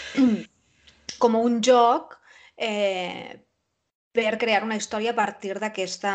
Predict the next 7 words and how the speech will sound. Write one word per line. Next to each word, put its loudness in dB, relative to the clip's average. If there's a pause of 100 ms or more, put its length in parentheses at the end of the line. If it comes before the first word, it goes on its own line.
(320)
d'aquesta -4
unió, -4
de -2
posar, 0
de -2
juxtaposar 0
dues, 0